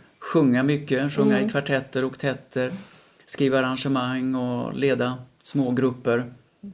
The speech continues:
Speaker 2: Så det här med körlederiet, det, det, du flöt in i det kan man säga, det växte fram.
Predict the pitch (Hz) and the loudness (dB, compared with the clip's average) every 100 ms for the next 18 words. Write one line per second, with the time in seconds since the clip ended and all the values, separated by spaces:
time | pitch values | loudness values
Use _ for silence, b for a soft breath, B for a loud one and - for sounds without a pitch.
0 | - _ - - - 226 202 202 220 208 | -20 _ -10 -8 0 2 4 4 4 4
1 | 202 196 202 226 202 196 190 190 208 220 | 2 0 -2 2 2 4 2 2 2 4
2 | 226 208 214 214 180 208 202 202 208 - | 4 2 -2 -4 2 2 2 -2 -6 -4
3 | - 262 254 196 - 262 240 180 156 156 | 0 4 4 0 -2 0 2 2 0 -4
4 | 165 165 147 - 147 175 185 - - 175 | -4 -6 -6 -6 -4 -4 -6 -6 -6 -2
5 | - - - | -4 -4 -10